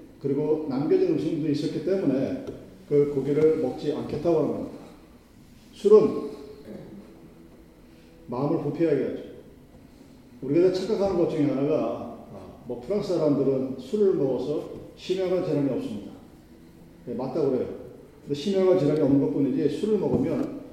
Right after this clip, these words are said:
또 다른 장애 위에 트러블이 엄청 많이 생깁니다.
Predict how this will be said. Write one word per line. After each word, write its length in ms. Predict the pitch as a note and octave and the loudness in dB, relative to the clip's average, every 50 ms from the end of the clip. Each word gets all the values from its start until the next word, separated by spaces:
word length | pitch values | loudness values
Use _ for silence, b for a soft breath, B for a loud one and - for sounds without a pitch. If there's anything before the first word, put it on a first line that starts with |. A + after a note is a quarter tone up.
| B B B B - - | B B B B -2 2
또 120 | G#3+ G3+ | 2 4
다른 500 | G3 F#3+ E3 C3 - - - - - - | 4 2 2 0 -2 -4 -6 -10 -12 -12
장애 640 | - C3 C3 C#3 C#3+ D3 D3 D3+ D3+ D#3 - - - - - C3 | -10 -8 -4 -2 0 2 2 2 2 0 -4 -4 -6 -8 -8 -6
위에 440 | C3 C3+ C#3+ C#3+ C#3+ - - - - | 0 2 4 4 4 2 -2 -6 -8
트러블이 340 | - - - F#3+ E3+ D#3 D3 | -10 -6 -4 -4 -2 -2 -2
엄청 260 | C3 B2+ - - D#3 | -2 -2 -4 -4 -2
많이 180 | D3+ D3 C#3+ C#3 | 0 0 0 0
생깁니다. 440 | - - - - D3 - G#2+ - | 0 -4 -6 -6 -6 -8 -8 -10